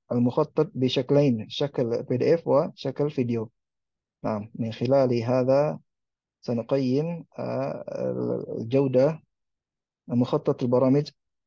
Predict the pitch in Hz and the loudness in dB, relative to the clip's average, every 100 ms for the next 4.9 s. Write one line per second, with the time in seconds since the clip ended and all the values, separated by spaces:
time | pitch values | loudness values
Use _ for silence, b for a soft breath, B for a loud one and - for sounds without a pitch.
0 | _ _ _ _ - 120 120 131 123 113 | _ _ _ _ -2 -2 2 0 0 -4
1 | 110 - 123 147 - - 123 117 110 107 | -4 -6 -4 -4 -6 -8 -4 -2 -2 -6
2 | - 101 - _ _ _ _ _ _ _ | -10 -14 -16 _ _ _ _ _ _ _
3 | _ _ - 117 117 117 117 117 117 120 | _ _ -6 -2 0 0 0 0 -2 -2
4 | 147 151 131 127 127 147 135 156 | 0 2 0 -2 -2 0 2 0